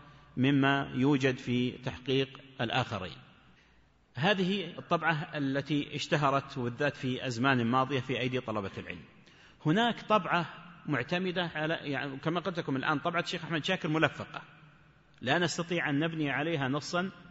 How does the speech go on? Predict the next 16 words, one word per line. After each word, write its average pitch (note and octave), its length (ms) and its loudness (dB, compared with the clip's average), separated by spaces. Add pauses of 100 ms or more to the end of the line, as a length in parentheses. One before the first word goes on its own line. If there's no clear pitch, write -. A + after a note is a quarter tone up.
(120)
سليماً. A#2 460 -2 (720)
فيه G3 200 2
طبعة G#3 460 2 (480)
بتحقيق E3+ 600 -2
عزة E3 320 0
عبيد C#3+ 320 0
الدعاس، G#2 800 -4 (880)
هذه G3+ 320 4
الطبعة F3 400 2
اعتمد D#3+ 460 0
فيها C#3+ 240 0
عزة E3 320 -2
عبيد D#3+ 240 -4
الدعاس D3 440 -2
على D#3 200 2
نسخة D3 420 0